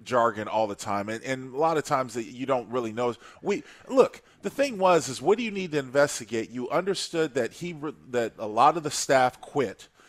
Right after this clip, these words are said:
You, you heard the, the allegations about the, you know, from the cheerleadings and, uh, the cheerleaders and, and women who worked in the workplace,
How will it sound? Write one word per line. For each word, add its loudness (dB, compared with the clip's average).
You, -6
you -4
heard 0
the, -2
the 2
allegations 0
about 2
the, -8
you -12
know, -4
from -16
the -10
cheerleadings -4
and, -4
uh, -2
the -8
cheerleaders -4
and, -10
and -10
women -6
who -6
worked -2
in -6
the -8
workplace, -4